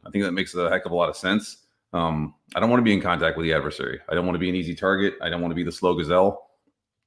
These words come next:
And I don't wanna continue that contact. So when I saw that, uh, that particular thing, I thought that was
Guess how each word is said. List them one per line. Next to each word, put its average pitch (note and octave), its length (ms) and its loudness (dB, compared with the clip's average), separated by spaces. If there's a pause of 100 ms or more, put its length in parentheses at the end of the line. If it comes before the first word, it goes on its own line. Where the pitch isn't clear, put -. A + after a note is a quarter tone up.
(300)
And F#2+ 140 2
I F2+ 40 4
don't F#2 220 2
wanna F2+ 220 0
continue F#2+ 420 0
that D2+ 200 -2
contact. D#2 440 -6
So D#2 320 -2 (400)
when F#2 160 2
I G#2 60 4
saw G#2+ 220 6
that, G#2 260 4
uh, E2+ 340 6 (320)
that F#2 160 2
particular F#2+ 340 2
thing, F#2+ 220 4
I F2 60 2
thought F2 200 2
that F2 100 4
was D#2+ 220 -6